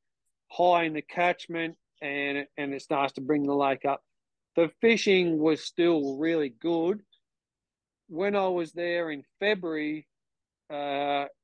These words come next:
when the lake was perhaps two meters higher than when it was when I was there in September, uh, the bass fishing was quite difficult. In fact, we only caught one bass, uh,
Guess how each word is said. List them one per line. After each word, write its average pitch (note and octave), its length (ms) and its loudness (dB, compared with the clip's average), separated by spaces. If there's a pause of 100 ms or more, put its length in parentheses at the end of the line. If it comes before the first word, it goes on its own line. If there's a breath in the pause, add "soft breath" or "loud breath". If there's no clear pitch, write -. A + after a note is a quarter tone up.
(140)
when D#3 260 -2
the D3 140 -2
lake D3+ 380 2
was C#3+ 460 -2
perhaps - 520 -4
two D#3+ 200 0
meters C#3+ 380 0
higher E3+ 460 4
than C#3+ 160 -6
when C#3+ 160 -6
it D3 100 -14
was C#3 460 -2 (400)
when C#3 160 -4
I C#3+ 140 0
was C3+ 140 -2
there C#3 260 0
in C3+ 80 -6
September, C#3 640 -2 (840)
uh, C#3 300 2
the C3 120 -2
bass E3 480 0
fishing C#3 480 -4
was C3 380 -4
quite C3 300 2 (100)
difficult. F#3+ 540 4 (680)
In C#3 140 -8
fact, D3 340 0
we C#3+ 80 0
only C#3 200 -4
caught C3+ 280 -4
one D3+ 340 2
bass, E3 480 0 (360)
uh, C3+ 160 0